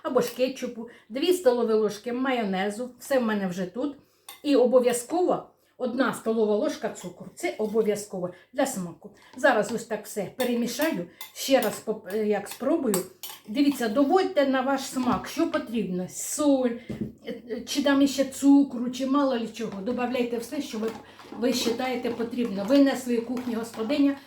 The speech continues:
тому господарюйте, як ви бажаєте. Дивіться, ось так всіх вернула на сковорідку. Тепер все перемішала, попробувала на смак, то, що мені потрібно. Ви теж пробуйте.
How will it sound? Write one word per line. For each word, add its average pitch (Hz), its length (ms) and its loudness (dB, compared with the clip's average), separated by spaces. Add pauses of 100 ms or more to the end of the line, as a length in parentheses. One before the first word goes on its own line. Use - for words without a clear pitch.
(140)
тому 269 200 2
господарюйте, 247 840 2
як 226 360 -2
ви 226 100 -2
бажаєте. 185 520 -4 (2500)
Дивіться, 285 320 4
ось 285 100 2
так 226 220 2
всіх - 300 -2
вернула 214 420 2
на 196 120 -2
сковорідку. 196 680 -2 (580)
Тепер 262 260 0
все - 180 0
перемішала, 247 680 2
попробувала 247 500 2
на 254 140 2
смак, 294 420 2 (160)
то, 247 140 -4
що 240 160 -4
мені 220 200 0
потрібно. 240 540 0 (240)
Ви 240 140 0
теж 233 400 0 (760)
пробуйте. 240 580 -4